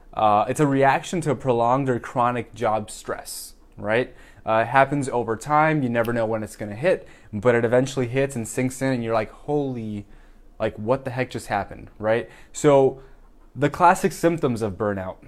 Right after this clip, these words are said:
And you know what? Let me go ahead and describe the burn-, burnout a little bit more. So burnout is a feeling of exhaustion, right?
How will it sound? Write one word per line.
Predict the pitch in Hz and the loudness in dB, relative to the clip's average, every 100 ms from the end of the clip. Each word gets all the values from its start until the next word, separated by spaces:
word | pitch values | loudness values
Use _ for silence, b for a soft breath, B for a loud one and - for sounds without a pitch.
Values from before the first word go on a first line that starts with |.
| b b b - - - _ - - _ | b b b -20 -20 -20 _ -18 -18 _
And | 131 156 | 0 2
you | |
know | 196 | 4
what? | 220 226 - - - b - | 6 6 2 -14 -20 b 0
Let | 175 | 2
me | |
go | 170 180 | 6 4
ahead | 170 | 4
and | 143 | 2
describe | 135 - 127 110 117 | 0 4 4 2 -10
the | 113 120 | -12 -8
burn-, | 107 120 117 101 | 0 0 0 0
burnout | 127 123 117 95 | 4 6 4 2
a | |
little | 120 131 | 2 0
bit | 123 113 | 0 -2
more. | 104 95 - b b b | -4 -6 -8 b b b
So | - 147 | 4 4
burnout | 131 151 165 170 156 | 6 6 8 8 6
is | 135 120 127 | 2 0 0
a | 120 | 0
feeling | 117 156 143 143 135 | 2 2 4 4 2
of | 117 113 101 - - | 4 4 2 -6 -8
exhaustion, | 123 117 113 110 - 95 92 - _ - _ | -2 4 4 4 -4 -12 -12 -18 _ -20 _
right? | 110 117 120 | 2 2 2